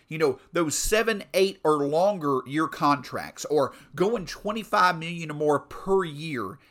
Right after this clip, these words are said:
annually on a player, it just does not really fall within the realm of what he's looking to do. Now, he is allowed for himself to have that flexibility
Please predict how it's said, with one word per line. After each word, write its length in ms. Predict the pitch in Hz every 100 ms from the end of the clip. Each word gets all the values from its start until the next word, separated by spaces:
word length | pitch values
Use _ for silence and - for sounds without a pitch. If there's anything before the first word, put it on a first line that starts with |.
| _
annually 560 | - 180 175 127 117 117
on 160 | 120 117
a 40 |
player, 420 | - 156 170 185 - _ _ -
it 260 | 247 240 -
just 360 | - 403 -
does 240 | - 254 175
not 340 | 196 247 240
really 380 | 156 160 240 220
fall 640 | 147 - 196 226 123 - - _ _ -
within 360 | 185 202 226 196
the 100 | 156
realm 500 | 135 156 214 170 -
of 180 | 165 139
what 260 | 151 175 -
he's 280 | 180 139
looking 300 | 147 147 147
to 80 | 139
do. 260 | 139 190 -
Now, 320 | 143 196 - _ _ _ _
he 280 | 214 240
is 140 | 240 165 -
allowed 520 | 196 165 175 302 311
for 160 | 302
himself 480 | 208 226 180 247 -
to 80 | 185
have 240 | 190 190
that 200 | 175 -
flexibility 880 | - 175 - 135 113 120 185 269 403